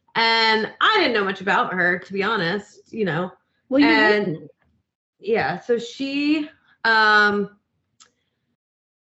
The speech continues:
Speaker 1: basically, like, when, when she was in school, she was trying out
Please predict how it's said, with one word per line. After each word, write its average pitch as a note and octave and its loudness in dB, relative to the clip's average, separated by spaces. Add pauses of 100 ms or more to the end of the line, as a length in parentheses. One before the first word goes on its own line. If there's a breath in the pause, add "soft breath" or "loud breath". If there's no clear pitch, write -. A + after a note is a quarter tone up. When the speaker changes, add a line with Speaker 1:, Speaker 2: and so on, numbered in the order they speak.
(220)
Speaker 1:
basically, D4 2
like, G#3 0
when, A3 0 (320)
when A#3+ 0
she B3 -6
was B3 -2
in A3+ -2
school, A3 0
she G#3+ -2
was G3+ -4
trying G#3 -2
out G3+ -2